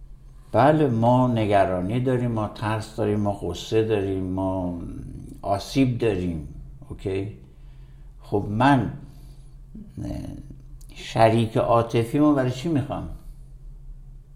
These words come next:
خب برای این روزا می‌خوام دیگه، برای این صحنه ها هم می‌خوام که همدلانه با من باشه. وقتی من از ناراحتیام حرف می‌زنم، نشینه مثل معلم اخلاق من نصیحت نکن.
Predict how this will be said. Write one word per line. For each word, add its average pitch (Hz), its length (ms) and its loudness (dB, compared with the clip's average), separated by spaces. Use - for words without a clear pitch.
خب - 80 -6
برای 95 280 4
این 113 120 0
روزا 107 300 0
می‌خوام 120 360 0
دیگه، - 300 -8
برای 90 240 0
این 110 120 -2
صحنه 98 400 -2
ها 98 160 0
هم 117 220 -2
می‌خوام 127 480 -2
که 120 400 2
همدلانه 107 1300 4
با 92 340 -2
من 80 360 -6
باشه. 76 460 -8
وقتی 101 500 -2
من 98 520 0
از 95 340 -2
ناراحتیام 98 1120 0
حرف 104 460 -4
می‌زنم، 113 680 0
نشینه 143 480 2
مثل 135 280 0
معلم 104 460 0
اخلاق 104 440 -2
من 127 280 2
نصیحت 104 440 -4
نکن. 92 260 -8